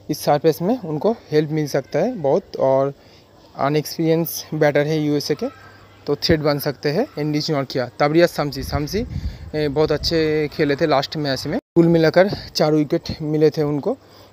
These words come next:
और नेपाल के टॉप ऑर्डर, मतलब टॉप थ्री बैटर को आउट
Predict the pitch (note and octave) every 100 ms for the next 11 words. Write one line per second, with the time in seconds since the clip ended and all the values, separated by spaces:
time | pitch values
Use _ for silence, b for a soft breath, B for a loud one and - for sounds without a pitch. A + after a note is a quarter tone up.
0 | - C#3+ C#3 - - D#3 D3+ D3+ D3 E3
1 | D#3+ D3 D3 D3 E3 A#3 - - C#3+ C#3
2 | D#3 - D#3 - - E3 C#3+ C3+ C#3+ F#3+
3 | C3+ D3